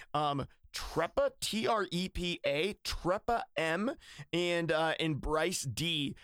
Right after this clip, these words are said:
Uh, Trepa M and Bryce D, you guys are awesome. Thank you so much for your support. It's a huge encouragement to both B, me and D B N, and we really, really appreciate you guys.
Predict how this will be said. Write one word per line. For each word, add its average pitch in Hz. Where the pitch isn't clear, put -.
Uh, 135
Trepa 226
M 185
and 165
Bryce 170
D, 156
you 151
guys 190
are 170
awesome. 147
Thank 165
you 160
so 208
much 202
for 170
your 156
support. 139
It's -
a 139
huge 175
encouragement 160
to 143
both 139
B, 160
me 180
and 233
D 175
B 151
N, 147
and 156
we 170
really, 170
really 156
appreciate 135
you 113
guys. 135